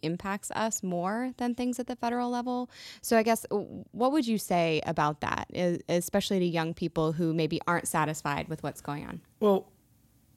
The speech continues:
Speaker 2: my campaign slogan when I was running for office was, "Columbia is broken." And after winning my election and getting Columbia,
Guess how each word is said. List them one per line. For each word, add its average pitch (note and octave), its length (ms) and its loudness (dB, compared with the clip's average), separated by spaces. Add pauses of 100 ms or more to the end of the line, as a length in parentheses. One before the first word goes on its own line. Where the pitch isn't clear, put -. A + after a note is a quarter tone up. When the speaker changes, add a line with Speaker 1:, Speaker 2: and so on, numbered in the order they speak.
(920)
Speaker 2:
my G3+ 120 8
campaign A3 420 8
slogan E3+ 560 8 (400)
when F3 120 4
I E3 40 8
was E3 100 6
running D#3+ 160 6
for D3+ 140 2
office C#3 520 0
was, C#3+ 240 0
"Columbia F3 540 6
is D#3+ 120 2
broken." C#3 460 -6 (320)
And D3+ 480 2 (640)
after E3+ 600 4 (100)
winning G3+ 240 10
my F#3 120 12
election F3 360 10
and D#3 80 4
getting E3 220 8
Columbia, D3+ 560 2